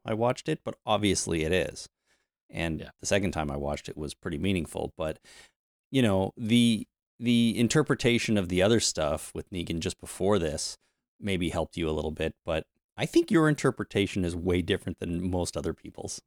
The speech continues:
Speaker 2: Well, you know, I don't see, see the world the same way.
Speaker 1: No.
Speaker 2: Uh, I, I, yeah, I'm not like other boys. I've said that my whole life. <laughs>
Speaker 1: All right.
Speaker 2: Uh, and then, uh, Lydia, when she, <laughs> this is actually the, the first of two,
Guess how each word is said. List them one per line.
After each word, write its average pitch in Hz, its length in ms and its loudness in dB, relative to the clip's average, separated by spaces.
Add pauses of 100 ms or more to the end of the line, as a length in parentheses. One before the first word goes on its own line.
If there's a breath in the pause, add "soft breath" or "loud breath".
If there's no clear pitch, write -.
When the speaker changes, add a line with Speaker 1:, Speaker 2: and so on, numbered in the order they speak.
(220)
Speaker 2:
Well, 143 420 6
you 123 100 2
know, 113 120 4
I 107 100 4
don't 101 260 0
see, 147 260 -4 (180)
see - 180 -2
the 110 100 2
world 104 260 0
the 98 100 -4
same 95 260 -2
way. 92 180 -2 (120)
Speaker 1:
No. 90 320 -2 (180)
Speaker 2:
Uh, 95 220 -10
I, 117 160 -2
I, 110 300 -2 (100)
yeah, 95 240 -6
I'm 131 160 -2
not 143 160 6
like 127 180 6
other 107 160 4
boys. 92 380 0 (180)
I've 104 260 -2
said 135 220 2
that 110 160 6
my 104 140 6
whole 110 260 6
life. 98 520 0 (520)
<laughs> 147 540 -8
Speaker 1:
All 98 140 4
right. 117 220 2
Speaker 2:
Uh, 143 260 4 (240)
and 156 140 4
then, 170 400 6
uh, 147 440 8 (160)
Lydia, 151 580 8
when 139 160 2
she, - 540 4 (180)
<laughs> - 180 -10
this 170 160 4
is 170 120 6
actually 160 360 6
the, 131 300 2
the 110 120 2
first - 360 4
of 113 120 -2
two, 131 440 4